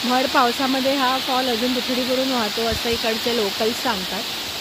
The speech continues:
तर हा आपण फर्स्ट, फर्स्ट स्टेप बघितली, आता आपण सेकंड स्टेपला जाणार आहोत.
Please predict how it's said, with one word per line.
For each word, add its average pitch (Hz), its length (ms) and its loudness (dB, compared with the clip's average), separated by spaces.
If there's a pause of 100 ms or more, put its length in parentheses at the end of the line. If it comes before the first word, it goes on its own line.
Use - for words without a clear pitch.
(1600)
तर 254 60 2
हा 254 120 4
आपण 277 320 2
फर्स्ट, 277 360 0 (360)
फर्स्ट 302 280 0
स्टेप 262 260 0
बघितली, 220 340 -2
आता 247 180 -2
आपण 262 240 -2
सेकंड 269 380 -2
स्टेपला 214 300 -2
जाणार 165 260 -2
आहोत. 151 120 -6